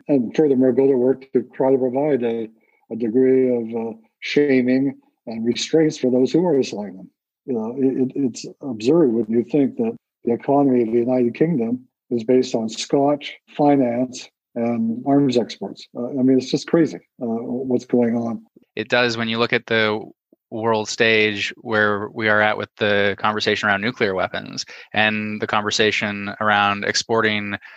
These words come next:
Speaker 2: weapons, weaponized vehicles to Saudi Arabia. If Canada doesn't take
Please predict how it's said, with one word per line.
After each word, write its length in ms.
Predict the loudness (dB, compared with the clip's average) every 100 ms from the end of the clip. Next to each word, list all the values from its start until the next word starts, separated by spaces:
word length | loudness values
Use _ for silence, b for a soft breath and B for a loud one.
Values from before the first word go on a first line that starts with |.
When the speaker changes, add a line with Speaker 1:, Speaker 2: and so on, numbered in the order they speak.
| B -2
Speaker 2:
weapons, 600 | -2 -2 -6 -8 -10 -16 -6
weaponized 380 | -4 -2 -4 0
vehicles 380 | -2 0 -4 -4
to 60 |
Saudi 260 | 0 0 2
Arabia. 500 | 2 2 0 0 -2 B B B -6
If 220 | -6 -4
Canada 640 | -4 0 0 2 2 0 -2
doesn't 440 | -2 0 0 -4 -4
take 460 | -2 -2 -4 -14